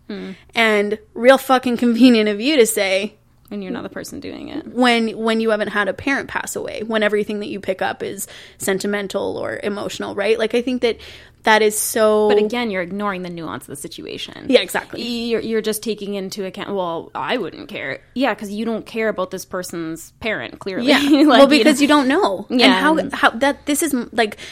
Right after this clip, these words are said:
Speaker 2: that's, I kinda just wanted to use that example because I feel like the loss of a parent is a lot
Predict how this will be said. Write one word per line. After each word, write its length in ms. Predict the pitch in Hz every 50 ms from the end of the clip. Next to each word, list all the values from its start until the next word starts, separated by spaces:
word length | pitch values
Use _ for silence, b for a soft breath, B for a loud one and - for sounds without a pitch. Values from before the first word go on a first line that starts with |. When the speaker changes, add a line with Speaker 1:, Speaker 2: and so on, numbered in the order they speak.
| B B B B
Speaker 2:
that's, 360 | - - 214 247 247 262 -
I 120 | - - 240
kinda 300 | 233 - 277 285 302 294
just 160 | 269 240 -
wanted 220 | 240 233 226 214
to 80 | - 220
use 100 | 214 214
that 140 | - 190 185
example 380 | 185 208 208 202 196 190 214
because 220 | 190 196 196 226 202
I 120 | 202 190
feel 240 | 190 - - 233 220
like 180 | 214 202 196 196
the 120 | 196 190
loss 340 | 185 185 165 175 180 - 214
of 100 | 196 208
a 60 | 185
parent 440 | 214 - - - 202 202 208 202 -
is 120 | - 208 220
a 60 | 208
lot 280 | 202 208 208 - -